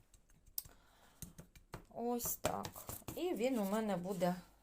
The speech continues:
так сходити. Отут в розприскувачі в мене теж,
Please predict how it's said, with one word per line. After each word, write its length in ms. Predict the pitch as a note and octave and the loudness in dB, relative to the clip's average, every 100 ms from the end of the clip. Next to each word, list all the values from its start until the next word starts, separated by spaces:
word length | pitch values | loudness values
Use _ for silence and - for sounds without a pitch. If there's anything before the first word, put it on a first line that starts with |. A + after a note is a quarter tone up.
| _ - | _ -10
так 320 | F#3 - - - | -8 -2 -2 -2
сходити. 800 | - - - E3+ A#2+ F#2+ - - D#3+ - - _ _ - _ _ - - - - - - - - - - - - - - - - - - | -4 -4 -2 -2 -2 -4 -8 -8 -14 -14 -20 _ _ -20 _ _ -20 -20 -18 -20 -20 -20 -20 -12 -10 -8 -8 -6 -6 -6 -6 -4 2 10
Отут 300 | C4 D4 D4 | 12 12 12
в 80 | |
розприскувачі 1080 | B3 B3+ - B3+ C#4 - B3 A#3 A3 A3+ - | 12 12 12 12 12 12 12 12 12 12 10
в 140 | A3+ G#3 | 10 12
мене 260 | A#3+ A#3+ | 12 12
теж, 420 | A#3 A#3+ A#3+ A#3+ | 12 12 12 12